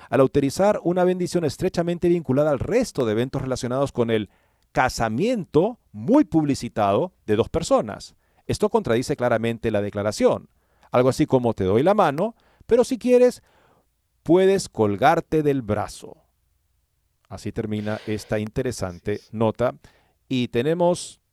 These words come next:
Speaker 1: algo que el Papa ha dicho recientemente al respecto, que al parecer muchos pensarán que no ag-, no añade luz al tema, sino que más bien parece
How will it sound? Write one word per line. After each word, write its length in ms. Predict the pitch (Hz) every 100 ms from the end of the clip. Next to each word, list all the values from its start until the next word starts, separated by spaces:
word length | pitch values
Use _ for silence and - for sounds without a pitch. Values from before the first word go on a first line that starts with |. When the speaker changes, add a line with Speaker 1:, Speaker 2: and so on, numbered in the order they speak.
| _ _ -
Speaker 1:
algo 200 | 127 143
que 80 |
el 40 | 127
Papa 200 | 135 139
ha 20 |
dicho 180 | 139 143
recientemente 880 | 110 - 214 214 165 214 247 - 113
al 80 |
respecto, 720 | 107 104 - 120 - 143 226 - _ _ _ _ _
que 220 | 127 113
al 100 | 107
parecer 680 | 101 160 170 - 127 131 139 - -
muchos 320 | 117 - 139
pensarán 480 | 151 143 131 117 120
que 260 | 113 101 160
no 440 | 104 127 160 165 160
ag-, 320 | 113 98 107
no 240 | 127 135
añade 340 | 139 131 139 120
luz 280 | 127 226 -
al 160 | 123
tema, 340 | 113 104 101 135
sino 300 | - 117 110
que 140 | 107
más 220 | 104 131
bien 360 | 131 131 139 143 _ _ _
parece 680 | 107 110 131 - 147 147